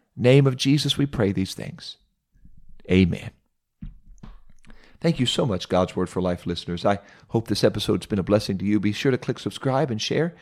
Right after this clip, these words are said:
and you'll never miss an episode, and neither will any of your friends. They'll be able to hear and follow along right here with this God's Word for Life companion podcast. Thank you so much for all those who have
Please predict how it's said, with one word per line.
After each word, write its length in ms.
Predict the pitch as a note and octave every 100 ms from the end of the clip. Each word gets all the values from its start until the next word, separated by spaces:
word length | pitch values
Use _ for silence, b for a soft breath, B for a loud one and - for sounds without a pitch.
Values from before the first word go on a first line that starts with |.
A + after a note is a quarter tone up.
| b b b
and 140 | F#2
you'll 100 | A2
never 220 | A#2 A#2
miss 180 | A#2 A2+
an 80 | A#2
episode, 400 | B2 C#3+ D3+ C#3+
and 140 | A#2
neither 200 | C3+ E3
will 160 | A2+ G2+
any 220 | C3+ D#3
of 100 | D3
your 100 | C3
friends. 440 | C3+ - G#2 E2+ - b b b b
They'll 140 | G#2+
be 140 | G#2+
able 140 | G#2 F#2+
to 40 |
hear 420 | F#2+ - C#3 C#3+ C#3+ b -
and 100 | F#2+
follow 320 | - A#2 A2
along 260 | G#2 G2 F#2
right 180 | A2+
here 160 | A#2 G#2
with 140 | F2+
this 120 | F2+ -
God's 320 | G#2+ F#2+ -
Word 160 | F#2+
for 140 | - F2+
Life 300 | F2 F2 - B B
companion 520 | - E2+ G2+ F2 F2+ E2+
podcast. 680 | - - - - - - - _ _ _ _ _ b b b b
Thank 240 | D3+ D3+
you 60 | C3
so 240 | - F3
much 240 | D#3 -
for 140 | - G2
all 140 | F#2+
those 280 | F#2+ G2+ G#2
who 100 | A2
have 180 | G#2+ F2